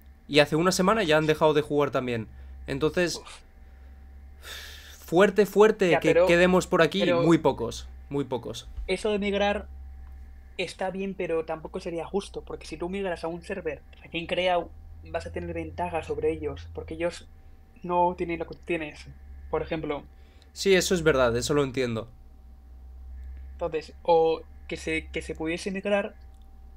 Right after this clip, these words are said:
Speaker 2: pero que la gente que migra, en plan, que migre a un server nuevo, por ejemplo, y que a ese server nuevo solo pueda entrar gente que migre, nada más.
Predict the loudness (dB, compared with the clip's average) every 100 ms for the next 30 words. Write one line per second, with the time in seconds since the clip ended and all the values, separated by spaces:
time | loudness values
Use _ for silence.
0 | -18 -8 -6 -4 -6 -8 -6 -6 -2 0
1 | 0 -2 -10 -20 -20 -20 -20 -20 -20 -20
2 | -14 -6 -4 -4 -6 -4 -2 0 0 -4
3 | -4 -2 -2 -2 -2 -2 -6 -12 -20 -10
4 | -4 -4 -4 -6 -8 -8 -10 -6 -4 -2
5 | -2 -4 -4 -4 -2 -2 -2 -6 -8 -2
6 | -2 0 -2 -2 -8 -12 -10 -4 -4 -4
7 | -6 -6 -6 -10 -18 -18 -20 -20 -8 -4
8 | -4 -6 -10 -16